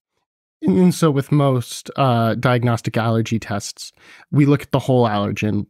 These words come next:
the stew, and this is because generally it, it offers a, a, a great,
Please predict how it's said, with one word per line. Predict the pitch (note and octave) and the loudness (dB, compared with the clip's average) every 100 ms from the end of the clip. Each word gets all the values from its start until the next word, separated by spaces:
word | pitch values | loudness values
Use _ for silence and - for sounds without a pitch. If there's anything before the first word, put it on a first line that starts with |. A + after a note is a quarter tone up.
| - | -4
the | |
stew, | B2+ - - A#2+ G#2 G#2 - - - _ | -2 -2 2 2 2 -2 -6 -20 -20 _
and | C#3 B2+ A#2+ A#2+ A2+ | 0 2 4 2 0
this | B2+ C3+ C#3+ | 0 0 0
is | C3+ | -2
because | - A#2+ B2+ A#2+ G#2+ - - - _ _ _ _ _ _ D#3 | -2 -2 0 0 -2 -6 -12 -14 _ _ _ _ _ _ -4
generally | C3 D#3 C#3 C3+ B2+ A#2+ | 2 4 4 4 4 4
it, | G2 B2 | 4 2
it | C3+ | 4
offers | A#2+ A#2+ A#2 A2 - | 2 2 0 -4 -4
a, | A2+ - | -6 -2
a, | A#2 B2 | 0 0
a | |
great, | A#2 A#2 A2 G#2 | -2 0 -2 -2